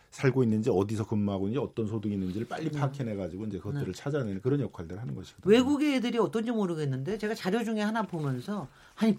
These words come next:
Speaker 2: 미국에서 십구 세기 말에 이거를 갖다가 저기 뭐 법을 만들었더라고요.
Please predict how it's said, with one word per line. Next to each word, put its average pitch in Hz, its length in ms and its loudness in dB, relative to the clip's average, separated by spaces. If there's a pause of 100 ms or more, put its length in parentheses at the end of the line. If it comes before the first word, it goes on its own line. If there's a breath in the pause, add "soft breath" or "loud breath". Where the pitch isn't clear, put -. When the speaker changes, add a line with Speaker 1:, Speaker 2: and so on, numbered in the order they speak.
Speaker 2:
미국에서 160 1160 0 (320 loud breath)
십구 370 320 -2
세기 359 260 2
말에 175 1000 2
이거를 185 380 2
갖다가 135 800 -2
저기 123 380 -4
뭐 113 240 -8
법을 175 240 6
만들었더라고요. 117 920 -6